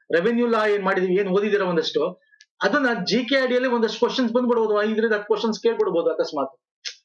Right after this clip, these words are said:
ಓಕೆ, ಯಾಕಂದ್ರೆ ಇದು ಇದರಿಂದ ಕೇಳುವಂತ ಚಾನ್ಸಸ್ ಇರುತ್ತೆ. ಸಿಲೆಬಸ್ ಇಲ್ಲ ಅಂತಂದ್ರೆ ಅವ್ನು ಬೇರೆ ರೀತಿ ಕೇಳ್ಬೋದು ಅದನ್ನ, ಕರೆಂಟ್ ಅಫೇರ್ ರಿಲೇಟೆಡ್ ತಗೊಂಡ್ ಕೇಳ್ಬೋದು ಅದನ್ನ. ಕರೆಂಟ್ ಅಫೇರ್ ರಿಲೇಟೆಡ್ ಕೂಡ ಕವರ್ ಮಾಡಿದೀನಿ ಅಲ್ವಾ? So ಯಾರು ಅದನ್ನ ನೋಡಿರ್ತಾರೆ ಅವ್ರಿಗೆ ಇನ್ನೂ ಸ್ವಲ್ಪ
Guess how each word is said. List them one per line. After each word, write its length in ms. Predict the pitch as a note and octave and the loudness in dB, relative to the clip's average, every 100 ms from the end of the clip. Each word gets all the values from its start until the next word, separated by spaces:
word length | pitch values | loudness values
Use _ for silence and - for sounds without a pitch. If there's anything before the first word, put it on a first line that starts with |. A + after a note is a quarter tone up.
| _ - | _ -8
ಓಕೆ, 120 | - | 0
ಯಾಕಂದ್ರೆ 360 | A3 G3+ A3 A3 | 0 2 0 2
ಇದು 260 | A3 G#3+ G3+ | 0 -2 0
ಇದರಿಂದ 360 | G3 A3 F3+ E3+ - - _ - | 0 0 0 -2 -4 -20 _ -2
ಕೇಳುವಂತ 340 | B3 C#4 C4+ | 0 0 -2
ಚಾನ್ಸಸ್ 420 | C#4+ C4+ B3+ B3 | 0 0 0 0
ಇರುತ್ತೆ. 220 | A#3+ G3+ F3 | 0 0 0
ಸಿಲೆಬಸ್ 380 | F#3 A#3 A#3 | 0 0 -2
ಇಲ್ಲ 140 | B3 B3 | 0 0
ಅಂತಂದ್ರೆ 320 | A3+ B3 B3+ | 0 0 0
ಅವ್ನು 180 | B3+ G#3+ | 0 0
ಬೇರೆ 180 | A3+ A#3 | 0 0
ರೀತಿ 220 | A#3 A#3 | -2 -2
ಕೇಳ್ಬೋದು 400 | A3 G3+ E3 B2+ | 0 0 0 -2
ಅದನ್ನ, 180 | A2 G2+ - _ _ _ _ _ _ - | -6 -12 -16 _ _ _ _ _ _ -4
ಕರೆಂಟ್ 300 | G3 B3 A#3+ | -2 0 0
ಅಫೇರ್ 160 | A#3 | 0
ರಿಲೇಟೆಡ್ 560 | A3+ A3 G#3+ G#3 A3 - | 0 0 0 0 -2 -2
ತಗೊಂಡ್ 240 | F#3 G3+ | -2 0
ಕೇಳ್ಬೋದು 360 | G3 F#3 E3 C#3 | 0 0 0 -2
ಅದನ್ನ. 240 | A#2+ C3 | -2 -2
ಕರೆಂಟ್ 300 | G3+ A3 A3+ | 0 0 0
ಅಫೇರ್ 140 | A3 G#3+ | 0 0
ರಿಲೇಟೆಡ್ 300 | G#3+ G#3 G3+ | 0 0 0
ಕೂಡ 160 | G#3 | -2
ಕವರ್ 280 | G#3 G3 F#3+ | 0 -2 0
ಮಾಡಿದೀನಿ 460 | E3+ C3+ A2+ G2+ _ - - | 0 -2 -6 -12 _ -20 -4
ಅಲ್ವಾ? 500 | D3 A3+ - - _ - | 0 0 -4 -12 _ -2
So 260 | D4+ A#3+ A#3 - _ _ _ - | 0 0 -4 -10 _ _ _ -2
ಯಾರು 260 | F#3+ C#4 D4 | 0 0 0
ಅದನ್ನ 200 | C4+ C4 | 0 0
ನೋಡಿರ್ತಾರೆ 380 | C4 A#3+ C#4 | 0 0 0
ಅವ್ರಿಗೆ 200 | C#4 A#3+ | 0 0
ಇನ್ನೂ 140 | D4+ D#4 | 0 0
ಸ್ವಲ್ಪ 260 | D4 B3+ | -2 0